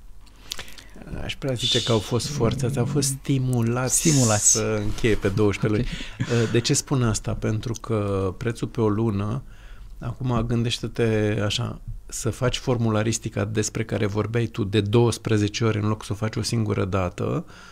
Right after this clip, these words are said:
Speaker 2: Mhm.
Speaker 1: înseamnă timp pierdut, înseamnă resurse
Speaker 2: Așa
Speaker 1: irosite.
Speaker 2: este.
Speaker 1: Ca să emiți o poliță pe douăsprezece luni sau o poliță R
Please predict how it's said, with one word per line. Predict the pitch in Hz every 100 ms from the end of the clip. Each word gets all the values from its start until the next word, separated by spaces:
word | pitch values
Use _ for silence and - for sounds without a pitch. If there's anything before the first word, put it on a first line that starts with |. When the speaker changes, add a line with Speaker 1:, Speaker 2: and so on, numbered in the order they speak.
| -
Speaker 2:
Mhm. | 113
Speaker 1:
înseamnă | 139 143 135
timp | 120 127 113
pierdut, | 113 104 123 117
înseamnă | 113 120 113 110
resurse | 110 - 110 - 110 104 101 101
Speaker 2:
Așa | 104 98 107 -
Speaker 1:
irosite. | 107 104 -
Speaker 2:
este. | 104 - 98 - - - - - - - - - 117 117 -
Speaker 1:
Ca | 117
să | -
emiți | 120 123 135
o | 127
poliță | 117 127 117
pe | 117 113
douăsprezece | 117 113 - 117 107
luni | 113 98
sau | 117 110 113 101
o |
poliță | 107 117 110 113
R | 110